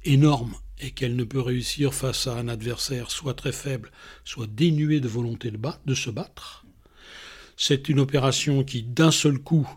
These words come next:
atteint les centres névralgiques de l'ennemi et remporte la guerre en une seule opération.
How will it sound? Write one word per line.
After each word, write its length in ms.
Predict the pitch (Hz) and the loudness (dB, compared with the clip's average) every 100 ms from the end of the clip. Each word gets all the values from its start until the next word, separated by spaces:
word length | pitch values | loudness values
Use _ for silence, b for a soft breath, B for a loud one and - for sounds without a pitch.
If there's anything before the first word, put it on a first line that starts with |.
| - - | -20 -4
atteint 360 | 131 120 143 131 | -2 0 2 2
les 120 | 120 | 2
centres 440 | - 151 135 - | 0 0 0 -2
névralgiques 520 | 113 110 113 101 117 110 | -2 0 0 -2 -2 -2
de 80 | |
l'ennemi 460 | 101 101 107 185 233 - | -2 0 4 4 4 -2
et 60 | |
remporte 400 | 117 123 - - | -4 -4 -6 -8
la 80 | 127 | -2
guerre 220 | 165 202 | 0 0
en 80 | 143 | 0
une 160 | 143 135 | 0 0
seule 220 | 196 185 | -2 -4
opération. 500 | 165 147 131 - | -4 -6 -8 -10